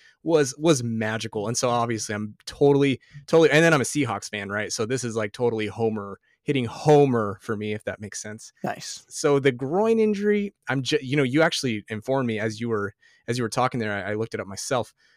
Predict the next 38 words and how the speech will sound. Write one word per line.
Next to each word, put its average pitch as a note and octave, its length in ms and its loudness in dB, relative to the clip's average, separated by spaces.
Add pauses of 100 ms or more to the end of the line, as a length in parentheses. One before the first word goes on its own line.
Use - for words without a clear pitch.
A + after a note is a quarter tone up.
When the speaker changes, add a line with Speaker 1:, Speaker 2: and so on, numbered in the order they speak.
Speaker 1:
So C#3 160 0
it C3+ 60 4
looks D#3+ 280 0
like D#3 160 0
over, C#3+ 200 -2
it B2 260 -6
started C#3 340 -2
around A2 400 -2
August A2 340 -4
fifteenth. C3 500 -8
He's A#2 180 -12
dealing A#2+ 280 -6
with G#2+ 100 -12
a A2 40 -10
groin A2+ 360 -2
injury. A#2 360 -2 (520)
Typically D#3 420 0
what C3 220 2
you A#2+ 140 -2
look G#2+ 280 -6
at A2+ 200 -2
when A2 120 -6
you G#2 180 -8 (160)
think A2+ 140 -8
about G#2 140 -6
groin G#2+ 240 -4
injuries A2+ 300 -2
is, G#2+ 100 -8
do C3 120 -8
they C#3+ 80 -4
have B2+ 220 -4
a A2 60 -2
history D3 420 -2
of C3+ 100 0
groin C3 220 -2
injuries, B2+ 360 -2
the G#2+ 60 -12
player, A#2+ 320 0